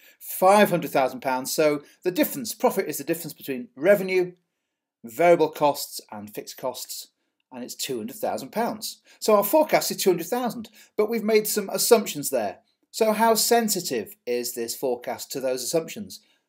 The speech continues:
and what happens if we change them? That's the beauty of sensitivity analysis. So what we'll do is we'll just spend a minute having a look to see what happens if our assumptions were worse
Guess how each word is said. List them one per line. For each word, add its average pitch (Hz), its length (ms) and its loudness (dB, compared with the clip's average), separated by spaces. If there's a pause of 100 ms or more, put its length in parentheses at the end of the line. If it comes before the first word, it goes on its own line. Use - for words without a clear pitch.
and 160 120 -8
what 175 180 4
happens 147 360 -4
if 160 140 -10
we 185 80 -2
change 226 360 -2
them? - 140 -12 (540)
That's - 280 0
the 165 200 0
beauty 165 480 -6
of 139 140 -10
sensitivity 139 720 -6
analysis. 104 640 -10 (560)
So 185 180 2
what 247 160 10
we'll 226 100 8
do 175 260 6
is 175 220 2
we'll 165 180 -2
just - 180 0
spend 151 260 2
a 143 80 0
minute 226 300 -2
having 185 260 -4
a 165 40 -4
look 170 220 -2
to 170 80 -10
see 247 180 -2
what 226 140 4
happens 165 460 -4 (480)
if 208 240 2 (100)
our 170 240 2
assumptions 165 680 0
were 147 400 2
worse 165 680 6